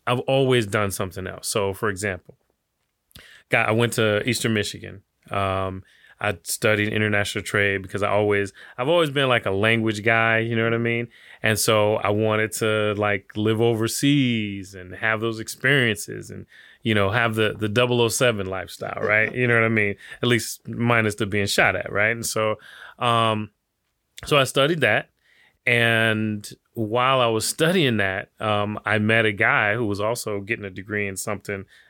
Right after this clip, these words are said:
not related to, uh, art or music.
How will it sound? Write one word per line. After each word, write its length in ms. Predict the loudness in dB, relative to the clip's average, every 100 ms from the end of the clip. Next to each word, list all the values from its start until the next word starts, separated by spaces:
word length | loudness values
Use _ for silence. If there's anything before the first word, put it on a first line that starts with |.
| -4
not 280 | 0 0 0
related 500 | 0 2 2 0 -6
to, 580 | -8 -6 -6 -8 -10 -8
uh, 460 | -6 -4 -4 -8 -10 -16 _ _ _ -12 -4
art 260 | -2 -2 -6
or 100 | -4
music. 520 | -2 -2 -2 -6 -10